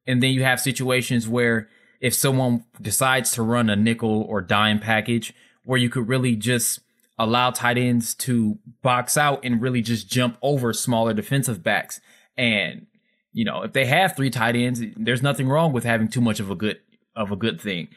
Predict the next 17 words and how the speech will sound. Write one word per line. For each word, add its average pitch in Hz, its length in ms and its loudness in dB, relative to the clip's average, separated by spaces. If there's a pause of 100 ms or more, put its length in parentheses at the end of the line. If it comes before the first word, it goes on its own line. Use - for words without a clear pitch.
(240)
Um, 95 340 -2
I 127 80 0
don't, 127 300 0
I 131 80 2
don't 135 180 0
believe 120 560 2 (600)
that 110 440 0 (640)
eleven 123 320 2
personnel 120 640 2
with 107 240 0
three 139 200 0
receivers 127 420 2
on 113 100 4
the 107 80 2
field 107 460 0 (520)
is 123 300 0
their 117 600 0